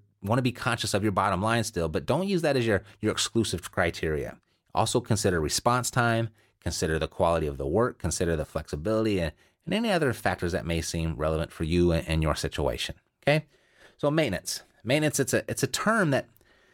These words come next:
that covers the, you know, the ongoing upkeep of the property, and that includes stuff like lawn care, uh, periodic repainting, roofing repairs, or maybe even replacement, uh, changing the furnace filters or the,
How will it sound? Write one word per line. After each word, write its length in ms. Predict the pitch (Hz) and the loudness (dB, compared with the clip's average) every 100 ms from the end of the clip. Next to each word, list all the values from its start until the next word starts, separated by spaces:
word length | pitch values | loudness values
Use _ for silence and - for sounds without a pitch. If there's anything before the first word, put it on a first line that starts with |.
| _ _ _ _ _ _ _ _ _ | _ _ _ _ _ _ _ _ _
that 140 | 208 - | -4 0
covers 340 | 202 202 175 | 0 2 2
the, 220 | 156 127 - | 2 0 -2
you 100 | - | 0
know, 100 | 139 | 0
the 120 | 123 - | 0 0
ongoing 480 | 139 160 147 147 - | 2 2 2 0 0
upkeep 380 | 131 - 127 - | -2 -2 -4 0
of 240 | 98 95 | 0 0
the 80 | 117 | -4
property, 540 | - 170 - 73 - - _ _ - | -2 -2 -2 -4 -6 -14 _ _ -2
and 80 | 92 | 0
that 140 | 87 | 0
includes 420 | 80 87 80 - - | 0 0 0 -2 -8
stuff 300 | - 69 - | -2 -2 -2
like 120 | - - | -10 -6
lawn 400 | 69 67 73 85 | -2 0 2 0
care, 560 | - 110 117 123 123 - _ - | 0 0 2 2 -2 -10 _ -20
uh, 200 | 139 - | -16 -14
periodic 500 | - 101 87 80 - | -4 -2 0 0 -2
repainting, 840 | 76 - 117 120 123 117 117 107 - | -8 -4 -4 -2 0 0 0 -2 -4
roofing 300 | 104 104 117 | -4 -2 -2
repairs, 600 | 107 101 110 107 107 104 | -2 -2 0 2 2 0
or 240 | 90 71 69 | -2 -2 0
maybe 200 | 82 98 | 0 0
even 140 | 87 | -2
replacement, 640 | 76 - 113 117 123 113 - _ _ _ _ _ 80 | -4 -2 -2 0 -2 -4 -8 _ _ _ _ _ -6
uh, 120 | 78 | -4
changing 800 | - 107 95 98 92 92 87 76 - | -2 0 0 0 0 0 -2 -6 -8
the 140 | 80 76 | -6 -4
furnace 400 | - 107 127 - | 0 2 2 0
filters 680 | - 107 - 101 101 101 | 0 0 2 2 2 2
or 200 | 87 76 | 0 0
the, 220 | 73 69 | 0 -2